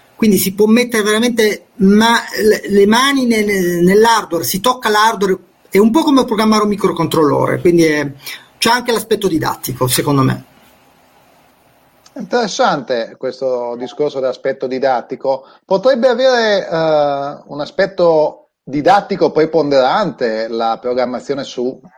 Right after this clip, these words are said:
Speaker 2: ma-, su macchine d'epoca o per macchine d'epoca, probabilmente per macchine d'epoca sarebbe più adeguata, eh, perché potrebbe mischiare la didattica appunto all'aspetto ludico. "Ah, ho scritto un programma per un Commodore sessantaquattro." Ritenete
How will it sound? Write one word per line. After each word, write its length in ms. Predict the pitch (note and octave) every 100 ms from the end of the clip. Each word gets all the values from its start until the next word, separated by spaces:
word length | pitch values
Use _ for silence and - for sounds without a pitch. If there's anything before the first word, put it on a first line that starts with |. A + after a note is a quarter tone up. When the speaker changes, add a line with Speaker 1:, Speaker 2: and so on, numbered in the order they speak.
| _ -
Speaker 2:
ma-, 260 | A2+ B2+ - _
su 340 | - - E3+ G#3
macchine 440 | D3+ C#3 - B2
d'epoca 520 | B2 D3+ D3+ C3+ -
o 120 | C3+ A#2
per 280 | - E3
macchine 460 | C3+ C3 C3 B2+ A#2
d'epoca, 380 | C3 D3 B2 G#2+
probabilmente 480 | A#2 A2+ C3+ B2+ -
per 220 | C#3 C3+
macchine 380 | A#2+ A#2 B2 A#2
d'epoca 340 | C3 A#2+ A2+
sarebbe 260 | G#2+ A#2+ A#2
più 140 | B2+
adeguata, 720 | A#2 A2 A#2 A#2+ G#2+ - A#2+ - - - - _
eh, 460 | A#2+ A2+ A2 G#2+ G#2
perché 420 | A#2+ A#2+ C#3+ -
potrebbe 360 | - C#3 C#3+ C#3
mischiare 960 | C#3 - C#3+ D3 D3+ D3 C#3 C3+ C#3 - B2+
la 180 | C3+ C#3+
didattica 540 | C#3 D3 F3 F3+ D3+
appunto 380 | - C#3 D#3+ C3+
all'aspetto 720 | B2+ D3 B2+ A2+ C#3+ C3+ B2+
ludico. 640 | A#2 F3 C3 A#2 A2+ G#2+
"Ah, 320 | G#2+ D3 B2+
ho 60 | A#2
scritto 400 | - C#3 D#3+ D3+
un 80 | C3
programma 300 | B2+ D3+ C3
per 120 | C3+
un 200 | C3 A#2
Commodore 400 | - C3+ C3+ A#2+
sessantaquattro." 960 | - A#2+ A#2 A2+ A#2+ C#3 D#3 B2+ A#2 C#3+
Ritenete 720 | D3 E3+ G#3 A3 G#3+ G3